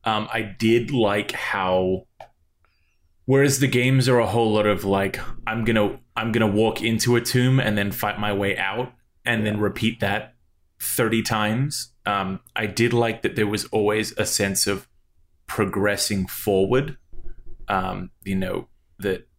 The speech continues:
Speaker 1: that there was no point that,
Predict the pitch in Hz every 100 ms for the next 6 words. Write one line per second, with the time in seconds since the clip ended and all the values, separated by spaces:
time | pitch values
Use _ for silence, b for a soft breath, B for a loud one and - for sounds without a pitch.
0 | - 95 90 - _ _ _ _ _ -
1 | - _ - 120 117 117 113 110 107 -
2 | 110 104 101 - 95 92 101 98